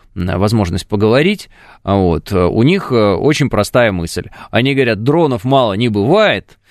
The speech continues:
и чтобы и сколько там государство не поставляло дронов или какой-нибудь экипировки, или еще чего-нибудь, э, мы все равно будем делать свое дело и до-, э, еще до-, там, значит, покупать, создавать и, э, помогать нашим бойцам".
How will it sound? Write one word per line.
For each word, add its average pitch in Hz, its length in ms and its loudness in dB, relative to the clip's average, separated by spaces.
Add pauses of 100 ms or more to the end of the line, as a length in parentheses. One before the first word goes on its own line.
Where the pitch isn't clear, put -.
(160)
и 110 120 -2
чтобы 120 340 0
и 113 40 0
сколько 127 400 0
там 85 220 -4
государство 101 540 -2
не 87 100 -2
поставляло 101 500 0
дронов 151 460 2
или 85 140 -4
какой-нибудь 82 480 -6
экипировки, 117 640 0
или 87 140 -2
еще 165 280 0
чего-нибудь, 127 640 0 (300)
э, 110 280 4
мы 135 160 2
все 151 160 -4
равно 143 300 2
будем 92 260 -4
делать 92 320 0
свое 120 360 2
дело 160 260 0
и 110 120 0
до-, 101 300 -2
э, 113 160 -2
еще 120 440 0
до-, 95 220 -6
там, - 460 -6
значит, - 300 -10
покупать, 165 680 -2 (360)
создавать 113 880 0 (240)
и, 127 360 0
э, 90 540 0
помогать 110 440 0
нашим 110 300 -6
бойцам". 87 440 -4